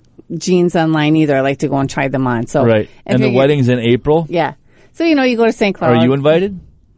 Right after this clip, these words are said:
Speaker 1: Am I invited? Yes. Yes, I am.
Speaker 2: Do you have a role to play in the wedding?
Speaker 1: No, I do not.
Speaker 2: Do you want a role to play? Like,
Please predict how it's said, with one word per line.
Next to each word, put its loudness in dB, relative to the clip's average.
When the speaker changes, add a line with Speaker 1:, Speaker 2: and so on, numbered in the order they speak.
Speaker 1:
Am -16
I -14
invited? -6
Yes. -8
Yes, -4
I 0
am. -4
Speaker 2:
Do 0
you 2
have 2
a 2
role 4
to -6
play 0
in 0
the 0
wedding? -4
Speaker 1:
No, -2
I -12
do -8
not. -8
Speaker 2:
Do 0
you 2
want 2
a 2
role 4
to -8
play? 0
Like, 0